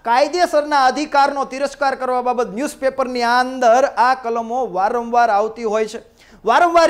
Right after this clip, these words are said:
ન્યૂઝપેપરની અંદર આ કલમો આવતી હોય છે. એક તો એકસો સત્યોતેર ખોટી માહિતી આપે, પોલીસ અધિકારીને ખોટી માહિતી આપે, એકસો સત્યોતેર લાગે, એફ આઈ આરની જોગવાઈ કરીને એમાં સહી કરવાની ના પડે કે એક્સ વાય ઝેડ, બધી જોગવાઈઓ આવે.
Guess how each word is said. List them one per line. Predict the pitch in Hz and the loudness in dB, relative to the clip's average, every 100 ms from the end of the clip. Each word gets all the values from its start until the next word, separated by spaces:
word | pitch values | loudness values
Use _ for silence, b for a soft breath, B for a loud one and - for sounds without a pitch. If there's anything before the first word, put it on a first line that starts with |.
| 294 | 2
ન્યૂઝપેપરની | 320 - 302 302 311 302 | -4 -2 -2 0 0 0
અંદર | 302 294 | 0 2
આ | 285 | 2
કલમો | 285 294 285 277 | 2 -2 0 2
આવતી | 269 277 269 | 2 2 0
હોય | 269 | 2
છે. | 269 | 0
એક | 277 285 | -2 0
તો | 277 | -2
એકસો | 277 - 269 | -2 -2 -2
સત્યોતેર | 269 285 269 269 226 | -2 -2 -2 -2 0
ખોટી | 262 262 254 262 | -2 -2 -2 0
માહિતી | 262 269 262 | 0 -2 0
આપે, | 214 - - _ _ b b b b - | 0 -2 -12 _ _ b b b b 0
પોલીસ | 262 349 285 | 2 4 2
અધિકારીને | 294 294 294 311 311 | 0 2 2 4 2
ખોટી | 254 285 311 285 | 2 0 0 2
માહિતી | 269 302 311 302 | 2 0 0 2
આપે, | 302 285 277 | 2 2 0
એકસો | 277 277 | 0 0
સત્યોતેર | 262 294 277 269 | 0 -2 -2 2
લાગે, | 262 254 240 | 2 2 2
એફ | 254 247 | 2 0
આઈ | 285 285 | 0 2
આરની | 285 277 285 277 b b - | 0 -2 -8 -10 b b -2
જોગવાઈ | 233 262 269 269 | 0 2 2 2
કરીને | 254 269 262 | 2 -2 -2
એમાં | 247 220 | -4 -2
સહી | 262 277 | -2 -2
કરવાની | 269 262 254 247 | -2 -2 -2 -4
ના | 247 247 | -4 -4
પડે | 254 226 | -4 -4
કે | |
એક્સ | 240 240 | -8 -6
વાય | 247 233 | -4 -4
ઝેડ, | 214 | -4
બધી | 220 254 226 | -4 -4 0
જોગવાઈઓ | 247 247 247 240 | 0 4 4 4
આવે. | 240 | 2